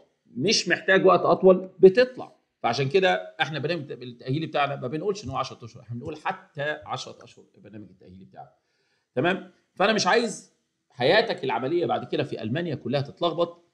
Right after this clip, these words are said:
بسبب فرق بين أربعة ولا خمسة ولا ستة ولا سبعة، آه، آه، في، فيما يتعلق بالبرنامج التأهيلي. فإحنا بناخد الموضوع ده بمحمل الجدية جدًا، جدًا. إحنا مسؤولين عن كارير بتاع ناس في الغربة، فالأمانة هنا تقتضي علينا،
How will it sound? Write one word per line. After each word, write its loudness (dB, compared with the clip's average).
بسبب 0
فرق -2
بين -4
أربعة 0
ولا -6
خمسة -6
ولا -8
ستة -12
ولا -10
سبعة، -10
آه، -6
آه، -10
في، -6
فيما -4
يتعلق -4
بالبرنامج -8
التأهيلي. -18
فإحنا -6
بناخد 0
الموضوع -2
ده -4
بمحمل -6
الجدية -4
جدًا، -6
جدًا. -4
إحنا -10
مسؤولين -6
عن -4
كارير -2
بتاع -2
ناس -2
في -2
الغربة، 4
فالأمانة 0
هنا 2
تقتضي -2
علينا، -2